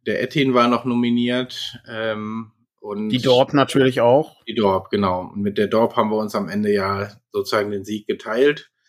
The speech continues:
Speaker 2: Punktgleich
Speaker 1: Äh,
Speaker 2: sogar, ja.
Speaker 1: punktgleich, genau. Es, es sind ja alles Publikumspreise, darum auch vielen
Speaker 2: Ja.
Speaker 1: Dank für eure Unterstützung und euer Abstimmen dort.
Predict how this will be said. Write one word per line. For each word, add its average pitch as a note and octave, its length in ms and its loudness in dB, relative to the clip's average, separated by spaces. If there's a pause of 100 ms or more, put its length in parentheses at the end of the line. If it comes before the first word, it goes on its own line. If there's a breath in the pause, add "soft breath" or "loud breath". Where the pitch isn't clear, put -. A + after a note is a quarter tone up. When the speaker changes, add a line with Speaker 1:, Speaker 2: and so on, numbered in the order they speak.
Speaker 2:
Punktgleich A#2+ 540 4
Speaker 1:
Äh, - 20 0
Speaker 2:
sogar, F#2+ 400 -4
ja. G2 160 0
Speaker 1:
punktgleich, A2+ 760 2
genau. G#2+ 240 4
Es, F#2+ 120 0
es G#2 240 -8
sind D3+ 120 0
ja C3+ 80 6
alles C3+ 200 4
Publikumspreise, G#2+ 760 0
darum G2+ 300 -2
auch - 140 -8
vielen A#2+ 240 2
Speaker 2:
Ja. A2 60 0
Speaker 1:
Dank A#2 220 -2
für G#2+ 420 -2 (500)
eure A2+ 240 2
Unterstützung B2 800 0
und G#2 160 -6
euer G#2 180 -2
Abstimmen A#2+ 480 0
dort. B2 560 2